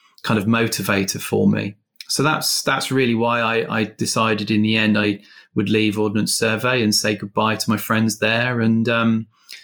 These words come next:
and, and set up Spirasoft with some trusted colleagues. And, uh, yeah, and it was to just do this. It was to provide access to the best software engineering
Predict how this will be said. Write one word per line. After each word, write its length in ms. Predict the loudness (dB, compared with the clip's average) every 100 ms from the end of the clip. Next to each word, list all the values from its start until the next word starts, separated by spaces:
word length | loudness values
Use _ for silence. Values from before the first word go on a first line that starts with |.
| -20 -8
and, 180 | -2 0
and 160 | 2 0
set 320 | 0 -2 0
up 120 | -2
Spirasoft 760 | -2 -2 0 0 0 -2 -4 0
with 160 | 0
some 480 | 2 0 2 2 0
trusted 500 | 0 -2 0 0 -2
colleagues. 580 | 0 0 2 0 -2 -6 -2
And, 460 | 0 2 2 0 0
uh, 320 | 0 0 -4 -12 -20 -20 _ _
yeah, 300 | 0 2 0 0
and 100 | 2
it 80 |
was 180 | 2 0
to 120 | 0
just 240 | 0 -2 0
do 120 | 2
this. 280 | 4 2 0
It 80 | -4
was 160 | -4
to 100 | -4
provide 400 | -4 -2 0 0
access 560 | -2 -4 -4 -2 -2 -2
to 80 | -2
the 80 | -4
best 540 | 0 0 0 -4 -6 -12 _ _ _ _
software 460 | -4 -2 0 0 2
engineering 840 | 2 2 2 2 2 0 0 -2